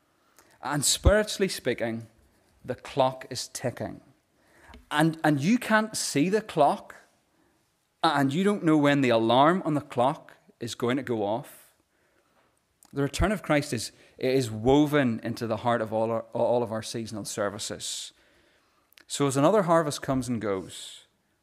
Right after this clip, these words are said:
let me put it to you again. You must be ready. If you're following Jesus, you're called to wait like a faithful servant and a wise homeowner. If you're not following Jesus,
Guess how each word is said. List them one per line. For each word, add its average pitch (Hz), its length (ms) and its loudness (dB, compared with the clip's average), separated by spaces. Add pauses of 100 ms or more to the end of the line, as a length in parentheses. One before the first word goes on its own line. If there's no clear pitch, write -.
(400)
let 135 180 -4
me 160 80 -2
put - 160 0
it 131 100 -8
to - 120 -6
you 110 160 -2
again. 101 500 -10 (840)
You 120 100 -4
must 131 280 0
be 156 120 0
ready. 120 360 -4 (880)
If - 80 -20
you're 117 80 -4
following 180 500 2
Jesus, 147 640 -2 (500)
you're 123 100 -6
called 131 240 2
to 123 100 -4
wait 117 180 0
like 101 120 -4
a 98 60 0
faithful 151 460 -2
servant 143 600 -2 (240)
and 110 140 -8
a 113 60 -6
wise 110 380 -4
homeowner. 113 500 -4 (880)
If - 220 -6
you're 139 120 4
not 160 220 4
following 131 440 2
Jesus, 101 600 -8